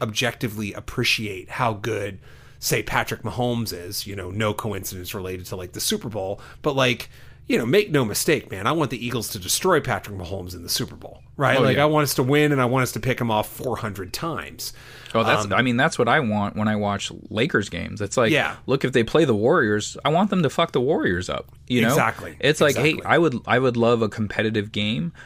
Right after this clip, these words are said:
Speaker 2: but I would
Speaker 1: Yeah.
Speaker 2: also love to know that the outcome is the Lakers won.
Speaker 1: Exactly.
Speaker 2: You know?
Speaker 1: Oh, dude, the Sixers, like, dunked on the Clippers, uh, a couple weeks ago, and I was like, "Fuck yeah, they did."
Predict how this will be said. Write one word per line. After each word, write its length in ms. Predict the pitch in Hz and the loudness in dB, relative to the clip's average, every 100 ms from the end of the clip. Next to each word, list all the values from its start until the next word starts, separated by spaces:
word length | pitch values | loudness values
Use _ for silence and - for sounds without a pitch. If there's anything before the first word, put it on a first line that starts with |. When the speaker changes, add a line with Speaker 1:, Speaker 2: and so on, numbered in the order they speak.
| - | -8
Speaker 2:
but 100 | - | 0
I 100 | 110 110 | 2 4
would 120 | 110 | 4
Speaker 1:
Yeah. 60 | |
Speaker 2:
also 280 | 117 123 123 | 4 4 2
love 300 | 113 110 113 | 4 2 0
to 120 | 110 107 | 0 0
know 180 | 104 | 2
that 140 | 104 98 | 2 0
the 120 | 101 | 2
outcome 300 | 101 95 104 | 0 0 -2
is 140 | 98 | -2
the 60 | 95 | -2
Lakers 340 | 98 92 82 | -4 -4 -6
won. 240 | 92 80 - - - - | -6 -10 -12 -20 -12 -4
Speaker 1:
Exactly. 520 | 139 113 131 202 180 | -2 2 2 2 -2
Speaker 2:
You 40 | 175 | 2
know? 80 | |
Speaker 1:
Oh, 60 | 165 | 4
dude, 200 | 151 127 | 4 2
the 60 | 110 | 2
Sixers, 480 | - - - 107 | 2 2 0 -2
like, 360 | 98 85 92 87 | -4 -6 -10 -6
dunked 440 | - 135 135 107 - | 2 4 4 2 -2
on 140 | 104 | -4
the 80 | 92 | -4
Clippers, 560 | - 123 - 95 87 - | -2 -2 -2 -4 -4 -6
uh, 200 | 92 87 | -6 -6
a 40 | |
couple 280 | - 120 98 | -4 -4 -2
weeks 260 | 113 120 110 | -4 -2 -4
ago, 200 | 95 98 | -6 -10
and 80 | 95 | -8
I 80 | |
was 80 | 98 | -8
like, 160 | 95 - | -8 -6
"Fuck 280 | 135 117 120 | -4 -4 -2
yeah, 200 | 120 127 | -2 -2
they 120 | 95 | -4
did." 300 | - 85 | -8 -12